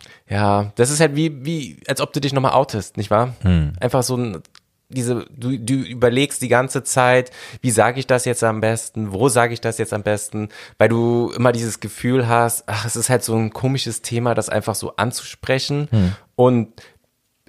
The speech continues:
Speaker 1: ich bin halt auch nicht die Person, die einfach sagt, „Hi, ich bin Basti, ne? Ich bin H-I-V-positiv übrigens“, ne? Das ist
Speaker 2: Mhm.
Speaker 1: natürlich auch nicht schön. Und deshalb hat man sich da wirklich die ganze Zeit diese, diesen Kopf gemacht, diesen Gedanken gemacht.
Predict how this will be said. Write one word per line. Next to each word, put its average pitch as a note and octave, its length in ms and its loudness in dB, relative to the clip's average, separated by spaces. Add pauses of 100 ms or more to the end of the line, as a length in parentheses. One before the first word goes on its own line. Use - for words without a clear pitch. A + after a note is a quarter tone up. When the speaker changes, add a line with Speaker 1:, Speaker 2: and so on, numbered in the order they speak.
Speaker 1:
ich A#2 220 -2
bin C3 120 4
halt B2 120 4
auch B2 80 4
nicht A#2+ 120 2
die A2+ 60 -6
Person, A#2 320 2
die A2 160 4
einfach G#2+ 220 2
sagt, G#2+ 320 4
„Hi, A2 100 2
ich G#2 80 -2
bin G#2 100 -2
Basti, G#2 240 -2
ne? G2 460 0
Ich - 160 -12
bin F#2+ 160 -4
H-I-V-positiv G2+ 840 -2
übrigens“, - 380 -18
ne? A#1+ 80 -10
Das - 140 -6
ist G#2 80 2
Speaker 2:
Mhm. F#2+ 40 6
Speaker 1:
natürlich F#2+ 400 0
auch G#2+ 200 -2
nicht E2 200 -10
schön. F2+ 340 -6 (500)
Und G2+ 140 4
deshalb A#2+ 600 4
hat A2 160 0
man A#2 160 4
sich G#2 140 -4
da A2 140 4
wirklich A2 220 -2
die G#2 100 -6
ganze G#2 240 0
Zeit G2+ 240 -2
diese, F#2+ 280 -6
diesen F#2+ 360 -8
Kopf - 280 -8
gemacht, F2+ 260 -4
diesen F2+ 160 -6
Gedanken G2+ 520 0
gemacht. - 560 -8